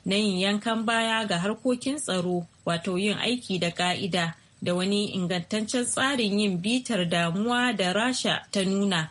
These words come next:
da kuma shawarwarin da muka gabatar a game da bututuwa da za mu iya cimma daidaito kansu. A lafazin sakataren harkokin wajen Amurka Anthony Blinken yayin wani taron manema labarai jiya Laraba.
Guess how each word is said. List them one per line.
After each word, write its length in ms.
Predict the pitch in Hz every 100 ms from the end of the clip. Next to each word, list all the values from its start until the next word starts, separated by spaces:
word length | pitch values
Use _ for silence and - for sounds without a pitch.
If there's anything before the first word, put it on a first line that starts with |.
| -
da 120 | 175
kuma 240 | 175 196 196
shawarwarin 800 | 254 277 254 190 202 233 247 180
da 80 |
muka 240 | 175 233 190
gabatar 560 | 214 214 240 247 254 -
a 80 | 185
game 300 | 185 214 240
da 140 | 180
bututuwa 920 | 202 226 262 254 - 277 233 180 175
da 300 | 175 170 170
za 240 | 165 226 240
mu 80 |
iya 260 | 185 247 196 165
cimma 380 | 233 240 214
daidaito 580 | 170 175 175 180 - 190
kansu. 580 | 170 214 180 - 170 160 -
A 80 | -
lafazin 540 | 190 - 214 190 190 190
sakataren 560 | 226 226 269 302 262 185
harkokin 540 | 220 247 262 254 285 277
wajen 300 | 190 196 202
Amurka 480 | 269 294 202 196 -
Anthony 400 | 170 233 277 233
Blinken 640 | 180 185 190 - 180 165 -
yayin 320 | 175 175 185
wani 220 | 196 196 208
taron 400 | 214 170 196 214
manema 480 | 247 214 180 220
labarai 600 | 233 185 165 170 170 180 175
jiya 240 | 247 233
Laraba. 640 | 185 170 170 165 165 165